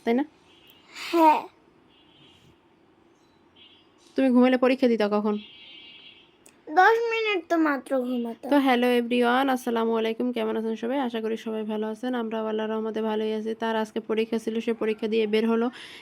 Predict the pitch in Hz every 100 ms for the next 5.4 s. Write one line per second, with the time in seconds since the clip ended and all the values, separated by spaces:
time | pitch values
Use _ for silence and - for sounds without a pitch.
0 | - 226 240 254 247 247 254 254 262 262
1 | 262 254 - 247 240 240 240 240 226 226
2 | 220 220 226 233 214 214 208 220 220 233
3 | 233 226 226 233 226 220 220 208 208 220
4 | 214 208 202 214 214 220 233 226 214 214
5 | 208 214 214